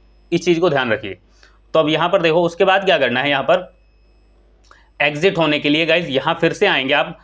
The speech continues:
और आपकी यहाँ पर एंट्री बन चुकी है। और यहाँ पर गाइस एक लाइन आपको इस तरीके से दिख रही है, ये डॉट डॉट वाली लाइन, ये वाली लाइन आप देख रहे हो, ठीक है, ये वाली लाइन। तो ये डॉट डॉट की लाइन है जो गाइस, ये वाली जो आपको लाइन दिख रही है, ये जब लाइव मार्केट चलेगी तो ये भी मूव करती रहती है साथ में,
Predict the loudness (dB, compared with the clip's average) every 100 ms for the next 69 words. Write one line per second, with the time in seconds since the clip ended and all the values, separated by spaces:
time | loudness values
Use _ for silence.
0 | _ -2 0 0 0 0 0 0 0 0
1 | -2 -2 -2 -2 -4 -2 -4 -8 -20 -4
2 | -4 -2 0 0 0 2 2 -2 -4 -4
3 | 0 0 0 -2 0 -4 -2 -6 -2 0
4 | 0 -2 -4 -4 -2 -2 -2 -2 -4 -6
5 | -6 0 0 0 2 2 2 0 0 -4
6 | -4 -2 0 2 0 -2 -2 -4 -4 -4
7 | -4 -6 -6 -4 -4 -6 _ _ _ -6
8 | -2 0 0 -2 -4 -8 _ _ -4 -2
9 | 2 2 2 2 2 2 0 2 0 2
10 | 0 0 -2 0 0 2 0 -4 -12 -4
11 | 0 0 0 0 0 2 0 0 -2 -4
12 | -2 0 0 2 2 2 -6 _ -6 0
13 | 0 0 0 -2 -2 -4 -2 2 2 4
14 | 4 2 2 2 0 0 -2 -2 0 0
15 | 0 -2 -2 -2 -4